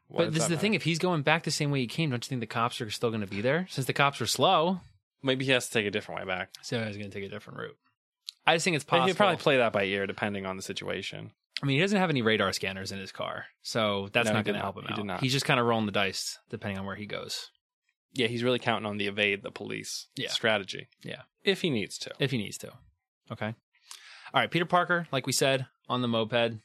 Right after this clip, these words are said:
Speaker 2: okay, which is fine. We don't need to be going hundred miles an hour here. All right, he's already proved that he can go forty-two blocks in twelve minutes in New
Speaker 1: When
Speaker 2: York City.
Speaker 1: when he used his
Speaker 2: So this is,
Speaker 1: Spider-Man
Speaker 2: so this
Speaker 1: web
Speaker 2: is the thing.
Speaker 1: slinging.
Speaker 2: I think Spider-Man web slinging is kinda like a last resort.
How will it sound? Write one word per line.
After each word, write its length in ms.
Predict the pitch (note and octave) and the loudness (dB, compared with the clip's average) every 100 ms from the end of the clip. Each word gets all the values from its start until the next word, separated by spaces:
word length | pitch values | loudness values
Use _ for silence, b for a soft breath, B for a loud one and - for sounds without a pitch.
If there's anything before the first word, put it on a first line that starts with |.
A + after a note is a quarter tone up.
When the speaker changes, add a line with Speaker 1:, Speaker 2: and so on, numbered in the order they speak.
| _ _ _ - | _ _ _ -6
Speaker 2:
okay, 220 | A#2 A#2 | 0 0
which 180 | B2+ E3+ | 0 -2
is 100 | D#3 | 4
fine. 380 | D#3+ E3 F3+ F3 _ _ _ _ _ | 4 4 0 -4 _ _ _ _ _
We 80 | C3 | 0
don't 140 | C3+ | 2
need 80 | D3 | 2
to 40 | C#3 | 4
be 80 | C3 | 4
going 220 | C3+ C3 | 6 4
hundred 300 | - C3+ C3 | 4 4 6
miles 240 | B2+ B2+ | 6 4
an 80 | B2+ | 4
hour 220 | A#2 A2+ | 4 4
here. 320 | G#2+ G#2+ A#2 - _ | 4 2 0 -6 _
All 60 | A#2 | -2
right, 100 | A#2 | 0
he's 140 | C3 | 2
already 160 | D#3+ F3 | 2 2
proved 260 | - F3 C#3+ | 0 2 2
that 60 | |
he 60 | B2+ | 2
can 100 | C#3 | 2
go 100 | B2+ | 0
forty-two 420 | - C3+ B2+ C3 | 2 0 0 0
blocks 520 | A#2 B2+ A#2 G#2+ - b b b | 4 6 4 2 -6 b b b
in 120 | A#2 | -4
twelve 260 | G#2+ C3 A2+ | 2 2 4
minutes 480 | G#2+ G2 F#2 - - | 0 -2 -4 -8 -4
in 140 | - C#3 | 0 2
New 60 | |
Speaker 1:
When 100 | D3+ | 4
Speaker 2:
York 140 | D#3+ D#3+ | 2 2
City. 420 | D#3 A2+ F#2+ - _ | 2 2 -2 -8 _
Speaker 1:
when 240 | B2 B2 | 0 2
he 100 | A#2+ | 2
used 400 | A2+ A2+ G#2+ - | 2 0 0 -4
his 180 | A2 G2+ | -4 -4
Speaker 2:
So 180 | - A#2+ | -2 2
this 100 | A#2 | 4
is, 160 | D#3+ B2+ | 4 2
Speaker 1:
Spider-Man 260 | - F#2+ G2 | 2 0 -2
Speaker 2:
so 120 | F3+ | 0
this 120 | A3 | 4
Speaker 1:
web 80 | C#3 | 2
Speaker 2:
is 100 | E3+ | 2
the 60 | |
thing. 80 | F2+ | -4
Speaker 1:
slinging. 120 | F2+ - _ b - | -6 -14 _ b -4
Speaker 2:
I 60 | D3+ | -2
think 180 | C4+ C4 | 0 0
Spider-Man 560 | - E3+ F3 F3 E3 | 2 4 4 2 4
web 180 | C3+ C3 | 4 2
slinging 360 | - C3+ B2+ B2 | 2 2 2 2
is 120 | A2+ | 0
kinda 200 | B2+ A2+ | 2 2
like 100 | G2+ | 2
a 60 | |
last 300 | G2 F2+ F2 | 0 -2 -4
resort. 360 | G2+ F#2+ F#2 - | -6 -8 -10 -12